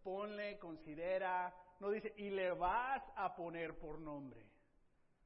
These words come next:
Wow. Es decir, Dios inicia la fe siempre aquí.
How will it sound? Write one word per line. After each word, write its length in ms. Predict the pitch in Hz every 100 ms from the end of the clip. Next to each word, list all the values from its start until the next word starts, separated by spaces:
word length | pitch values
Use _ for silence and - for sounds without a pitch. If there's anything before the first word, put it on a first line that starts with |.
| _ _ _ _ _ _
Wow. 120 | - - - - - _ _ _ _ _ _ _ _ _ _ _ _ _ _ _ _ _ _ _ _ _ _ _ - -
Es 100 | 185
decir, 540 | 190 - 208 196 160
Dios 500 | 175 196 214 240 233 - - -
inicia 720 | 190 190 190 214 208 - 202
la 180 | 185 151 147
fe 180 | - 151 151 -
siempre 360 | 127 120 113
aquí. 120 | 104